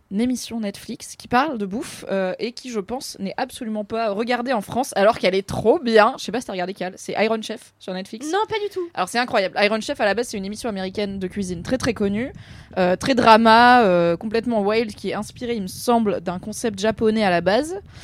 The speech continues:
Speaker 1: Et, euh, qui était présenté par un chef qui, du coup, est de-, enfin, un animateur et chef qui est devenu très, très connu, qui s'appelle Alton Brown.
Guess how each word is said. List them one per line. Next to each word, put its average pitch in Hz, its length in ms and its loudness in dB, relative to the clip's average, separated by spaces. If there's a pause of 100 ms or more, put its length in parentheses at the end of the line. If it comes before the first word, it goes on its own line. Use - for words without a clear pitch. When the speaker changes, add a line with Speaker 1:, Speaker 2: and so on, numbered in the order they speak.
(280)
Speaker 1:
Et, 240 240 4
euh, 202 140 6
qui 190 120 -10
était 202 140 -4
présenté 196 400 -2
par 226 160 0
un 175 80 -4
chef 220 220 -4
qui, - 100 -12
du 180 100 -12
coup, 220 120 -8
est 202 40 -4
de-, 175 120 -6
enfin, 165 260 -6
un 165 80 -10
animateur 196 480 -2
et 180 60 -6
chef 202 180 -8
qui - 100 -12
est 190 40 -4
devenu 175 160 -6
très, - 160 -8
très 202 100 -6
connu, 190 200 -4
qui - 80 -10
s'appelle 180 260 -4
Alton 196 440 -2
Brown. 262 440 -4